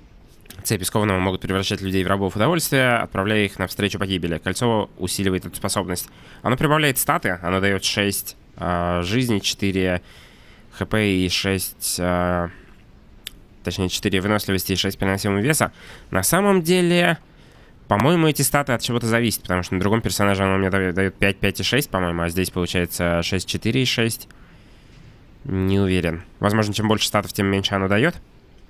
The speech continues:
Но при этом вы получаете больше урона. А в целом,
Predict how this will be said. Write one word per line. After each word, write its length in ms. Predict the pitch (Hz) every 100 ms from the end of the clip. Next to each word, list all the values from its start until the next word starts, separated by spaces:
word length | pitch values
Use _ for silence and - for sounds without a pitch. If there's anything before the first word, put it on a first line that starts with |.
| - - - - - - - -
Но 100 | 117
при 140 | 120
этом 160 | 110 107
вы 80 | 95
получаете 420 | 104 101 110 95
больше 300 | 98 92 104
урона. 320 | 95 87 85 - - - - - - - - - - - - - - - - -
А 300 | 87 87 87
в 100 | 85
целом, 760 | - - 190 202 185 180 170